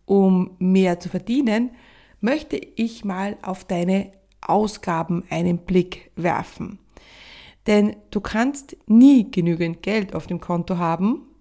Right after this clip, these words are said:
wenn du, wenn du nicht mehr einnimmst, als du ausgibst. Das heißt, egal was du verdienst, auch wenn du hunderttausend Euro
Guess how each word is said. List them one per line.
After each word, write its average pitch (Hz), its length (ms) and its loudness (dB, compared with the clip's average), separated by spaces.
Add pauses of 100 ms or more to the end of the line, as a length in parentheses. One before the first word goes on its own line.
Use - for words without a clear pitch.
wenn 190 320 4
du, 269 180 -4 (460)
wenn 185 280 2
du 240 200 -2 (200)
nicht 214 380 0
mehr 202 340 0
einnimmst, 190 720 -2
als 175 280 -6
du 208 180 -6
ausgibst. - 720 -8 (420)
Das 180 140 -14
heißt, 190 340 -2 (300)
egal 233 640 -2
was 269 180 0
du 262 100 -8
verdienst, 240 640 -4
auch 240 200 -2
wenn 269 120 -2
du 240 200 -10
hunderttausend 285 920 -4
Euro 233 380 -4